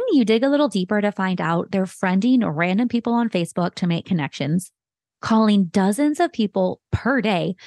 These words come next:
to make doozy cold sales calls, drowning in extroverting tasks, and talking more about their revenue achievements instead of the wins they're making for their students. Now, don't get me wrong, hitting those revenue goals are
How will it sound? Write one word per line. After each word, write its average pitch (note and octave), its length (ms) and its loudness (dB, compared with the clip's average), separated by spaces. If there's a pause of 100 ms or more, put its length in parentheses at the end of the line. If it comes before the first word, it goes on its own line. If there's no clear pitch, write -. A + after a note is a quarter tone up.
(200)
to G#3+ 100 -6
make F3+ 300 -4
doozy C4 560 2
cold G#3+ 420 0
sales F3 400 -2
calls, D#3 420 -2 (640)
drowning G3 580 2
in G3 220 -4 (100)
extroverting A3 640 0
tasks, F3+ 540 -4 (480)
and B3 180 0
talking B3+ 400 -2
more A3+ 200 2
about G3 340 -2
their F3 560 0
revenue C4 340 2
achievements C4+ 680 0
instead G3+ 280 -2
of G#3 120 -2
the A3+ 100 0
wins F3+ 380 -2
they're A3 140 0
making F3 360 -2
for E3 160 -2
their D#3+ 160 0
students. - 540 -2 (340)
Now, G#3 200 2
don't G3 280 0
get C#4 120 -2
me F#4+ 80 -2
wrong, A#3 260 0
hitting G3+ 320 -2
those C#4+ 240 0
revenue G3 320 0
goals F3 320 0
are E3 180 -6